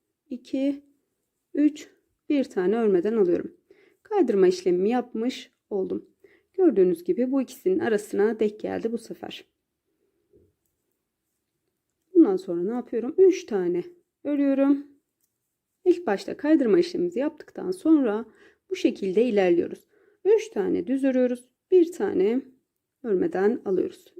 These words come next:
Üç tane düz ör. Bir tane örmeden al.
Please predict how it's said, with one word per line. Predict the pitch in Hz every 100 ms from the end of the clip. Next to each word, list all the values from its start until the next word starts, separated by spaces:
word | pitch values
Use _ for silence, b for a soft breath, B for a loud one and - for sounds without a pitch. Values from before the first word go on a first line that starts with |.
| -
Üç | 320 339 -
tane | 208 180 190 170
düz | 240 240
ör. | 247 254 - _ _ _ _ _ _ _ _ _ _ _ _ _ _ _ _ _ _ _ _ _ _
Bir | - 320 311
tane | 214 185 196
örmeden | 254 220 185 170 -
al. | -